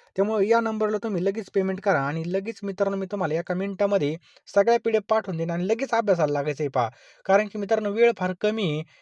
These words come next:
आणि अशी सुवर्ण संधी आपल्याला भेटलेली आहे की पुन्हा भेटण्याची शक्यता कमी आहे पहा.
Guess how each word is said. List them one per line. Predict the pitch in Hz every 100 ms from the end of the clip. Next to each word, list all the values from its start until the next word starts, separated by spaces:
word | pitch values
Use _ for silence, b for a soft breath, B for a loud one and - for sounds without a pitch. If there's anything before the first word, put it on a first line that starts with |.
| b
आणि | 151 190
अशी | 202 214 233
सुवर्ण | - 240 240 226
संधी | 220 233 208
आपल्याला | 185 185 202
भेटलेली | 180 147 - 202
आहे | 180
की | 156 147
पुन्हा | 190 190 185
भेटण्याची | 170 139 165 165 -
शक्यता | 196 - 190 185
कमी | 196 190
आहे | 165
पहा. | 135